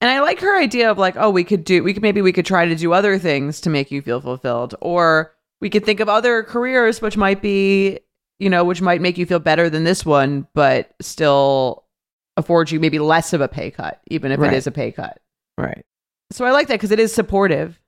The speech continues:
Speaker 2: Yes, it is supportive. And it's like, "I want you to be happy," which I, is
Speaker 1: Yeah.
Speaker 2: so, it's so important that you're taking interest. So I think, I, you know, I think this person's on the right track,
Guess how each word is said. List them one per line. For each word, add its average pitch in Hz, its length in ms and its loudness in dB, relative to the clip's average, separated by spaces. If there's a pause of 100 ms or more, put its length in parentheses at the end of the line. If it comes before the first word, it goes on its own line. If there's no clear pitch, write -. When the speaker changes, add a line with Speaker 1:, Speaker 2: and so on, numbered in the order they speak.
(220)
Speaker 2:
Yes, 160 360 0
it 185 160 0
is 214 160 2
supportive. 127 500 0
And 139 160 2
it's 147 140 -2
like, 151 180 0
"I 151 80 2
want 156 300 0
you 165 80 0
to 156 40 2
be 147 120 0
happy," 139 500 -2 (220)
which 156 240 0
I, 135 320 0 (760)
is - 120 2
Speaker 1:
Yeah. 233 80 2
Speaker 2:
so, 220 240 0 (100)
it's 180 220 2
so 202 300 2
important - 480 -4
that - 140 0
you're 151 140 2
taking 151 380 0
interest. - 340 -2
So 127 100 0
I 175 140 2
think, - 240 -4
I, 196 180 2 (140)
you 190 80 -2
know, 170 120 2
I 160 100 2
think 208 240 -6
this 214 240 0
person's 170 420 -2
on 147 140 0
the 139 80 0
right 143 200 0
track, 135 640 -2